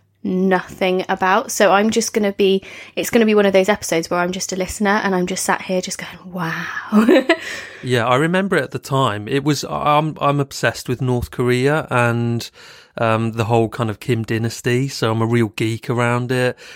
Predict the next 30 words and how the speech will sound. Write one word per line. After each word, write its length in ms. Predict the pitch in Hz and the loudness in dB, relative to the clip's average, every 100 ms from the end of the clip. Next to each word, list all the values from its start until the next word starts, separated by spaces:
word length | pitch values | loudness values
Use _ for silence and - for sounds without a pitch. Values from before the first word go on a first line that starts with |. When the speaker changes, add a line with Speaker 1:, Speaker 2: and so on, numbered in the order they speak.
| - | -12
Speaker 2:
So 180 | - 131 | 0 2
I 60 | |
knew 320 | 135 160 180 | 4 4 4
I 80 | 165 | 4
would 160 | 143 123 | 2 2
always 340 | 120 113 107 | 2 2 -2
cover 240 | - 110 104 | -6 -8 -6
this 220 | 107 - | -8 -10
at 80 | 113 | -8
some 240 | 113 104 | -8 -8
point. 460 | - 113 104 101 _ _ | -8 -8 -8 -12 _ _
Speaker 1:
Yeah, 280 | - 226 208 | -2 2 2
I 100 | - | 2
think 180 | 220 254 | 2 4
I've 140 | 240 233 | 2 2
heard 280 | 254 254 | 0 0
of 280 | 247 226 - - _ _ _ _ _ _ - | 0 -2 -8 -20 _ _ _ _ _ _ -18
him 460 | - 202 202 220 220 - | -2 2 4 2 0 -2
and 160 | 196 196 | 0 0
I've 120 | 202 | -2
heard 260 | 208 196 | -2 -2
of 220 | 190 190 - | -4 -10 -10
the 80 | |
fact 260 | 190 202 - | -4 -4 -4
that 140 | 196 | -8
he 160 | - 208 | -8 -8
was 320 | 202 190 - - | -6 -8 -8 -8
assassinated, 680 | 185 226 - 190 175 - - | -2 -2 0 -4 -4 -6 -2
and 160 | 196 | 0
that's 220 | 190 - | 0 -6